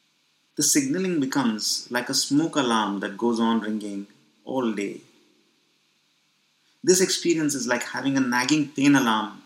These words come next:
every single moment of the day. You tend to develop insensitivity to your body's signals just to avoid hearing this.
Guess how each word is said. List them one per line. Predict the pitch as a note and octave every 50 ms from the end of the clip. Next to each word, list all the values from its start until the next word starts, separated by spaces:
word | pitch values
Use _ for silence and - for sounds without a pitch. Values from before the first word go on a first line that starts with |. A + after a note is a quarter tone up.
| _ _ _ - -
every | D#3 D3+ C#3+ C3+ C3+ B2+ A#2+
single | - - - B2+ C3 A#2+ A#2 A#2+ A2+ A2 - - A#2
moment | A2 A2+ A#2 A#2 A#2 A2+ A2+
of | G2+ - -
the | G#2
day. | F#2+ G2 G2 G2 F2+ - _ _ _ _ _ _ _ _ _ _ _ _ _ _ _ _ _ _ _ _ _ _ _ _ -
You | - A#2+
tend | - - - E3 - E3 D#3+ D3
to | C#3+ B2 A2
develop | A#2 A2+ G#2+ A2 A2+ A2+ - -
insensitivity | A#2+ A2+ A2+ - - B2 C3 - - - C#3+ B2 A#2+ - - G#2 - - - _ _ _ _ _ _ _ -
to | B2 C3
your | C3 A#2
body's | G#2+ A2+ A2+ A2 A#2 A#2 A2+
signals | - - D3 C3+ C3 B2+ A#2 G#2 G2+ G2 F#2+ - - - - _ _ _ _ _ _ _ -
just | - D#3+ D3+ - - -
to | E3 D#3
avoid | - A#2 A2 A2 A#2 B2+ C#3+ D3+ C#3+ -
hearing | - B2 A#2 A#2 A#2 A2+ G#2+ G2
this. | F#2+ - - - - - - - -